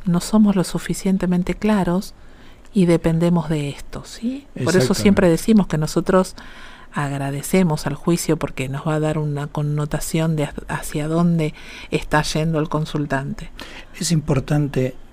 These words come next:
Speaker 2: tener en cuenta que hasta ahora estuvimos hablando de retener líquidos, de asimilar lo último de los líquidos, acuérdense de la constipación, de poder soltar, de poder soltar lo viejo, de poder soltar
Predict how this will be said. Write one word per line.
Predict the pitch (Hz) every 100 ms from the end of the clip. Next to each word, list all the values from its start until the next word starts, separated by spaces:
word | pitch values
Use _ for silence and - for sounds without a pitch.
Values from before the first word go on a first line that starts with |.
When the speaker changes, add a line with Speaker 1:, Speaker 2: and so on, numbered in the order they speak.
| -
Speaker 2:
tener | 123 123
en | 127
cuenta | 120 135 131
que | 123 110
hasta | - 117
ahora | 120 113
estuvimos | - 127 123 123 -
hablando | 127 131 120 104 104 113 - - - - - -
de | 131 117 107 - - - - 175
retener | 113 110 104 110 120 131
líquidos, | 139 135 123 120 117
de | - 107
asimilar | - - 110 110 123 123 -
lo | 117
último | 110 123 - 117 120
de |
los | 113 113
líquidos, | 135 139 - 120 135 - -
acuérdense | - - 110 104 101 - 107
de | 104
la | 101
constipación, | 104 98 - 104 127 - 131 110 - - - - - -
de | 120 117
poder | - 113 117 107
soltar, | - 113 104 - 143 120 127 -
de | -
poder | - 107 117
soltar | 120 - 107 104 120 113 107 - - -
lo | - 101
viejo, | 110 143 143 135 113 - 127 113
de | 104
poder | - 110 120 113
soltar | - 101 98 120 117